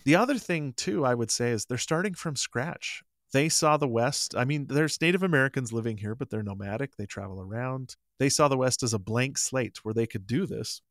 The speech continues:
Like, there's, uh, a couple discourses given by Erastus Snow, who's the presiding elder over Southern Utah, where he talked about this as an experiment. Like, "Hey, if we're serious about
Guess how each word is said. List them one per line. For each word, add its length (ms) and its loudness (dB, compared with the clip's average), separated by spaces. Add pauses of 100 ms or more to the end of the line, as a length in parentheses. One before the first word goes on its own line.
(180)
Like, 180 4
there's, 500 6 (120)
uh, 240 -4
a 80 -10
couple 300 2
discourses 680 2
given 300 -2
by 260 0
Erastus 640 -2
Snow, 520 -4 (280)
who's 180 0
the 140 -2
presiding 560 -2
elder 340 -2
over 160 0
Southern 360 0
Utah, 420 -2 (240)
where 120 6
he 120 -2
talked 260 2
about 240 2
this 180 -2
as 200 -4
an 100 -2
experiment. 840 -2
Like, 460 0
"Hey, 380 -4 (260)
if 120 -6
we're 100 4
serious 420 2
about 380 2